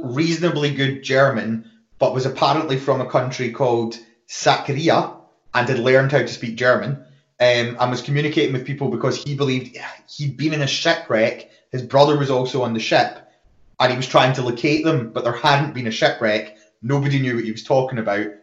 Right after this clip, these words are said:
nobody knew who he was or how he'd got there, and nobody had ever, ever heard of a country called Sakria.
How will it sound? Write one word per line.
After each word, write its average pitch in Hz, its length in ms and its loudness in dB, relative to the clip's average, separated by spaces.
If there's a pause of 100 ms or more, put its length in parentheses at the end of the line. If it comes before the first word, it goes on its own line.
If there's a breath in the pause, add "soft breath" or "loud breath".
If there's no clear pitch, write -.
(100)
nobody 131 340 -4
knew 123 160 -4
who 156 160 0
he 139 160 2
was 120 480 0 (240)
or 113 80 -2
how 135 160 4
he'd 123 180 -4
got 135 280 6
there, 107 340 0 (180 loud breath)
and 131 140 -2
nobody 131 300 2
had 120 80 2
ever, 117 400 0
ever 127 240 2
heard 127 260 2
of 117 80 -4
a - 80 -4
country 120 320 -2
called 113 280 -2
Sakria. 123 840 -2